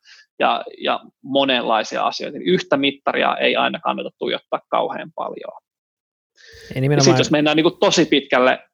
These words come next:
Speaker 1: tosi pitkälle, niin sit jossain vaiheessa tullaan, mä oon itse löytänyt itseni semmoisesta tilanteesta, jossa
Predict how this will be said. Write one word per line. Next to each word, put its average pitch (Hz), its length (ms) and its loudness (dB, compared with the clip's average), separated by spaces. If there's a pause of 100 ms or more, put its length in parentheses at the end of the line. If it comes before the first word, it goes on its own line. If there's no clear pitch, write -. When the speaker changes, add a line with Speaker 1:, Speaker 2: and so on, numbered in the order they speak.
(160)
Speaker 1:
tosi 170 300 2
pitkälle, 127 440 0
niin 131 100 -6
sit 147 180 -8
jossain 147 400 2
vaiheessa 139 460 0
tullaan, 131 500 0 (440)
mä 139 100 0
oon 151 80 4
itse 156 240 0
löytänyt 135 300 2
itseni 143 260 -2
semmoisesta 127 300 -6
tilanteesta, 127 580 0
jossa - 280 -2